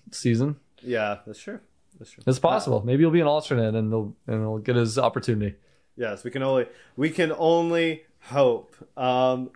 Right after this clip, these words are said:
Speaker 2: and yeah, Michaela and them are going in. I felt so bad for Michaela. She looked like she was about to cry at some points, uh, during all this. Uh,
Speaker 1: Yeah.
Speaker 2: yeah,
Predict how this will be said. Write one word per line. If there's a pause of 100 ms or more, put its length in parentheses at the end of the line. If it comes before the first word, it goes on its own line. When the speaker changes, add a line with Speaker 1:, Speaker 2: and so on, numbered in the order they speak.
(140)
Speaker 2:
and
yeah,
Michaela
and
them
are
going
in.
I
felt
so
bad
for
Michaela.
She
looked
like
she
was
about
to
cry
at
some
points, (340)
uh,
during
all
this. (280)
Uh,
Speaker 1:
Yeah.
Speaker 2:
yeah,